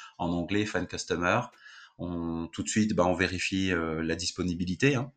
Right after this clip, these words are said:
Donc, euh, on a vu que c'était quelque chose qui n'était pas, euh, pas, pas utilisé. Donc, euh, bah, on a, on, on a foncé dessus. Et puis, c'est vrai qu'avec le côté, euh,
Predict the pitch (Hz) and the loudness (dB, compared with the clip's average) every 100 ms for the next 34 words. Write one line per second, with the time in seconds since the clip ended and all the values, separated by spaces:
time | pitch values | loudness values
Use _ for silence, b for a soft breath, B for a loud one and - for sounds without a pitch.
0 | _ _ B B B B - 80 - 85 | _ _ B B B B -8 -6 -2 -2
1 | 82 85 82 107 107 82 78 80 - 73 | 0 -2 0 -2 0 0 0 0 -4 -6
2 | 80 92 - 95 - 82 80 80 - 90 | -8 -8 -6 -8 -6 -8 -6 -6 -4 -2
3 | 90 82 78 76 73 - 90 87 - 90 | -2 -2 -4 -4 -6 -2 -2 -2 -4 -2
4 | 85 85 127 113 - 82 80 80 B B | 0 0 0 -2 -2 -2 -2 -6 B B
5 | 82 80 82 80 80 - 85 80 85 82 | -4 0 0 0 -2 -4 -6 -4 -4 -4
6 | 92 - 82 85 - 101 113 110 - - | -4 -8 -6 -6 -4 -2 0 -2 -4 -2
7 | 87 90 85 - 85 87 - 95 92 | -2 0 -4 -6 -10 -10 -6 -2 -2